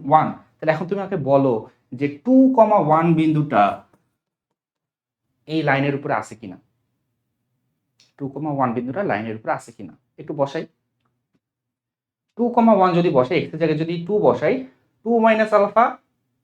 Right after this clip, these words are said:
ওয়ান মাইনাস বিটা, ওয়াই এর জায়গায় যদি ওয়ান বসাই, তাহলে ওয়ান মাইনাস বিটা, টু মাইনাস আলফা। That means এই টার্ম এবং এই টার্ম সমান হয়ে যাচ্ছে, মাঝখানে মাইনাস আছে, কাটাকাটি যাবে, তার মানে লেফট সাইড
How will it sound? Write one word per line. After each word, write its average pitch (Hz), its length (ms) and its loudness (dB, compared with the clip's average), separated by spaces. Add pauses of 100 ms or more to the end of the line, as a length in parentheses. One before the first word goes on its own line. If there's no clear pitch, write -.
(520)
ওয়ান 110 220 4
মাইনাস 98 360 -10
বিটা, - 260 -20 (800)
ওয়াই 160 160 4
এর 180 60 0
জায়গায় 202 220 -2
যদি 202 100 -2
ওয়ান 185 220 2
বসাই, 190 300 0
তাহলে 190 140 2
ওয়ান 156 320 2
মাইনাস 208 300 -4
বিটা, 220 440 0 (440)
টু 196 140 -2
মাইনাস 151 300 -2
আলফা। 107 180 -10
That 156 180 -6
means 214 180 -4 (220)
এই 208 200 -2
টার্ম 156 420 2
এবং 131 280 -4
এই 139 140 -4
টার্ম 165 160 0
সমান 160 300 0
হয়ে 165 140 2
যাচ্ছে, 175 420 -2 (340)
মাঝখানে 151 360 -4
মাইনাস 165 360 -2
আছে, 180 180 -4
কাটাকাটি 135 480 -8
যাবে, 156 180 -4
তার 131 160 0
মানে 175 180 -6
লেফট 113 300 -6
সাইড 240 260 0